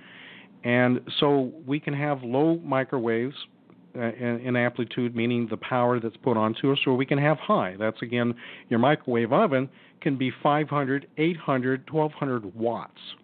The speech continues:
concentrated onto a focused area. That's pretty intense. But when you have a cell phone, you have a cell tower, you have a microwave tower, you have Wi-Fi, these things are in the microwave ranges.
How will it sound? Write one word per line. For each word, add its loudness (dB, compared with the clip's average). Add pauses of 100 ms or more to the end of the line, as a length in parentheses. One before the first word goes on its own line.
(360)
concentrated 2
onto 2
a -6
focused -2
area. 0 (580)
That's 0
pretty 0
intense. -4 (800)
But 6
when 4
you 4
have 4
a 0 (220)
cell 4
phone, 0
you -2
have 0
a 0 (120)
cell 4
tower, 0 (380)
you 0
have 4
a 4
microwave 2
tower, -2 (440)
you 2
have 4
Wi-Fi, 2 (320)
these 2 (100)
things 0
are 0
in 2 (120)
the 0
microwave 0 (140)
ranges. 0